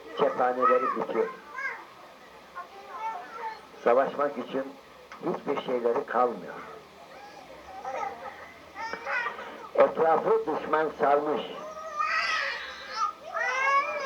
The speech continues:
Öyle ki ya teslim olacaklar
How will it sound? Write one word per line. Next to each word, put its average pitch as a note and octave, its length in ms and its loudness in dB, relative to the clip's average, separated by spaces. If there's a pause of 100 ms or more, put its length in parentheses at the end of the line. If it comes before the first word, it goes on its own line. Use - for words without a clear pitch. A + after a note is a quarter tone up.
(840)
Öyle - 280 6
ki C6+ 240 2 (1800)
ya F3+ 140 4
teslim B2+ 400 0
olacaklar A2 680 2